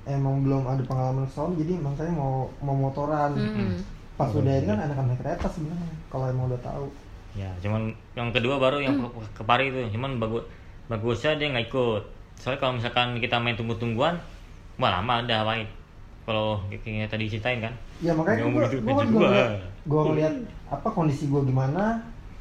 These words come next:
Speaker 1: gua orangnya gimana, kan gua menyesuaikan juga. Maksudnya daripada nanti orang tuh, apa namanya ya, memberatkan orang-orang yang lain, ya mendingan kayak pilihan terbaik gua nggak ikut aja dari dulu deh. Kayak masih banyak waktu, waktu lain kok.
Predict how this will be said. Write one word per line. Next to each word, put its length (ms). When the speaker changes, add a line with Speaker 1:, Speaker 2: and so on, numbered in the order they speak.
Speaker 1:
gua 220
orangnya 240
gimana, 360
kan 140
gua 180
menyesuaikan 520
juga. 240
Maksudnya 320
daripada 360
nanti 280
orang 240
tuh, 260
apa 180
namanya 320
ya, 100
memberatkan 680
orang-orang 420
yang 140
lain, 180
ya 120
mendingan 340
kayak 200
pilihan 240
terbaik 340
gua 160
nggak 140
ikut 160
aja 160
dari 160
dulu 160
deh. 140
Kayak 180
masih 160
banyak 220
waktu, 320
waktu 280
lain 320
kok. 140